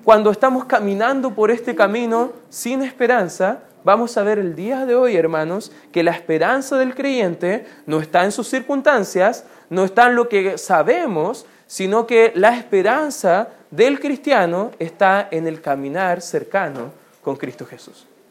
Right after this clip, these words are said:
Y ese es el principio que quiero que podamos desarrollar en esta hora. Y si no escucha nada más, hermano, entienda lo siguiente.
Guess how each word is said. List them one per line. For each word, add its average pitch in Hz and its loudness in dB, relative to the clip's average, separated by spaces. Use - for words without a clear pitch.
Y 165 -2
ese 208 0
es 202 -2
el 180 -4
principio 175 -6
que 160 -10
quiero 175 -4
que 151 -6
podamos 180 -2
desarrollar 214 0
en 156 -6
esta 190 0
hora. 151 0
Y 170 -12
si 160 -10
no 190 -4
escucha 202 -6
nada 262 -2
más, 269 -2
hermano, 220 0
entienda 196 -4
lo 165 -4
siguiente. 120 -12